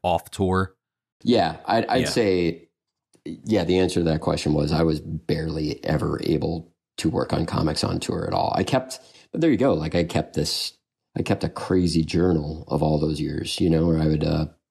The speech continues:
Speaker 2: y-, I, you can't, I couldn't pull out a page of comics and work on it in the van, but I could go for a walk after sound check, get a cup of coffee and, and write in my journal for,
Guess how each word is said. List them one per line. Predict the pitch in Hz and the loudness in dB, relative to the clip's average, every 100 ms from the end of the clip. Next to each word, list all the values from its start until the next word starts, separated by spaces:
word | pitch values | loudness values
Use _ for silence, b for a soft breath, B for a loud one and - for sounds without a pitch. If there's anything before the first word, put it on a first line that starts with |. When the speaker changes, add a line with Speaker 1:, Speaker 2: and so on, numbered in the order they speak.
| _ _ - | _ _ -8
Speaker 2:
y-, | - - | -2 0
I, | - | 2
you | 117 123 | 4 2
can't, | 127 107 - | 2 -2 -4
I | 104 | -4
couldn't | 92 147 117 107 | 0 0 0 0
pull | 110 104 | 0 2
out | 92 | 2
a | 82 | 0
page | 90 82 | 0 0
of | 80 | 0
comics | - 92 98 95 | 0 2 2 2
and | 104 | 2
work | 107 110 | 2 2
on | 113 113 | 2 2
it | 113 | 2
in | 113 | 2
the | |
van, | 107 113 117 117 120 _ _ - | 2 4 4 4 2 _ _ -12
but | 76 - 87 85 - - _ _ - | -8 0 2 2 -2 -20 _ _ -4
I | 87 | -2
could | 82 | 0
go | 85 87 | 0 0
for | 82 | 2
a | 80 | 2
walk | 78 78 78 | 2 0 0
after | 78 80 | -2 -2
sound | - 78 76 | 0 2 2
check, | 82 73 - | 0 -2 0
get | 80 | 0
a | 73 | 0
cup | 80 - | -4 -6
of | |
coffee | - 73 78 78 76 76 | -2 0 0 2 2 2
and, | 76 73 76 80 78 | 0 -2 -2 -2 -2
and | 82 78 | 2 2
write | 78 76 | 2 0
in | |
my | 76 76 | -2 -2
journal | 80 80 80 - | -2 -2 -2 -2
for, | - 78 - | -4 -6 -8